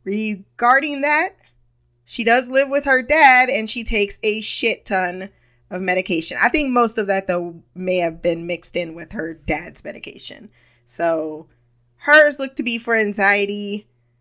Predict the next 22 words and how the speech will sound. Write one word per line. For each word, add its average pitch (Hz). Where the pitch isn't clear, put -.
I 202
don't 226
know 226
what's 233
going 240
on 233
with 233
her 233
dad. 233
We 202
didn't 190
see 247
him, 226
but 190
I'm 190
guessing 196
he 185
has 180
some 160
type 160
of 165
condition. -